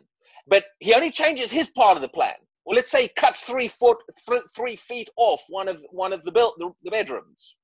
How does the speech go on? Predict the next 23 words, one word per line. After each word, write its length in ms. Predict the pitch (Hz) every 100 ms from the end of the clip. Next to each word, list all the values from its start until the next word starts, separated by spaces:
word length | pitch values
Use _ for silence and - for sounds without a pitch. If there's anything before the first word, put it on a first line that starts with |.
| _ _ _ _ -
because 260 | - 196
he 100 | 185
said, 140 | 185 185
"Well, 120 | 220
I, 180 | 220 196
I'm 120 | 202
short 340 | - 247 226 220
of 160 | 165
bricks, 320 | - 185 - -
or 80 | 135
I 80 | 190
don't 180 | 220 196
like, 140 | 196 - _ -
I 80 |
don't 160 | 311 262
like 260 | 233 240 -
the 100 | 208
fact 280 | - 170 -
that 140 | 160 -
there's 140 | 143
a 40 | 156
corner 440 | - 190 143 120
there." 280 | 120 113